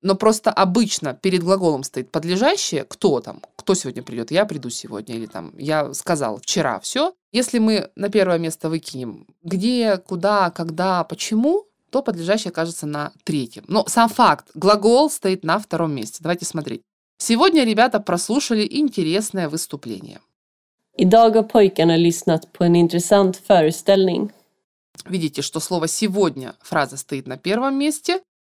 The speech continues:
Speaker 1: но дальше стоит глагол на втором месте, дальше пошло «подлежащее», и следом идет вдогонку тоже глагол у нас,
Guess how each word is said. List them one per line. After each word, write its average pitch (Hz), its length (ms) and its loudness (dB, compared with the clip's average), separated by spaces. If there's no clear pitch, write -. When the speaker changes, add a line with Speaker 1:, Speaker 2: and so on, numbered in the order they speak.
Speaker 1:
но 269 200 -2
дальше 220 320 0
стоит 190 220 -4
глагол 160 380 0
на 139 160 -2
втором 240 380 -2
месте, 269 300 -4
дальше 165 300 0
пошло - 520 -10
«подлежащее», 185 1080 -2
и 233 300 -2
следом 269 540 0
идет 196 260 -2
вдогонку 190 520 -2
тоже 156 360 -4
глагол 143 540 -4
у 117 40 -18
нас, - 420 -18